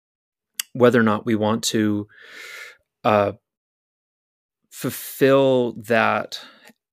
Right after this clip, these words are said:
traditional model. Like, what's the, what is the point of, of applying your discipline towards a, uh, uh, a formula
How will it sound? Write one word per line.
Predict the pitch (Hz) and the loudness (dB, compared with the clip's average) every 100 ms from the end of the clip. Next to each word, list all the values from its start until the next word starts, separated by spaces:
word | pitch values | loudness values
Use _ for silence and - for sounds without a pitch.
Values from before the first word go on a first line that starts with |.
| _ _ - | _ _ -12
traditional | - 117 101 110 - 113 104 104 | -4 -4 -2 -4 -2 -2 -2 -4
model. | - 117 131 123 95 | -4 0 4 2 0
Like, | 95 104 | -6 -4
what's | 113 110 | -2 -2
the, | - 107 101 | -2 -2 -2
what | 117 | -4
is | 127 120 | -4 -4
the | |
point | 110 - 123 117 110 | -6 -2 0 2 2
of, | 101 98 - - | -2 -6 -14 -6
of | 101 101 101 - - | -4 -4 -6 -16 -14
applying | 117 - - 117 117 123 120 117 117 _ - - - _ _ _ _ | -12 -12 -4 0 2 2 2 0 -6 _ -20 -20 -20 _ _ _ _
your | 110 110 | -2 -2
discipline | 101 120 - 120 123 104 95 | 0 0 0 -2 -2 -2 -2
towards | - 113 110 110 107 | -4 4 4 4 2
a, | 107 101 101 98 101 _ - | 0 0 -2 -6 -10 _ -10
uh, | 98 95 95 107 _ _ _ _ _ _ _ _ _ - | -8 -6 -10 -16 _ _ _ _ _ _ _ _ _ -14
uh, | 123 104 104 - | -8 -8 -8 -10
a | |
formula | - - 170 151 95 - | -4 2 4 2 0 -6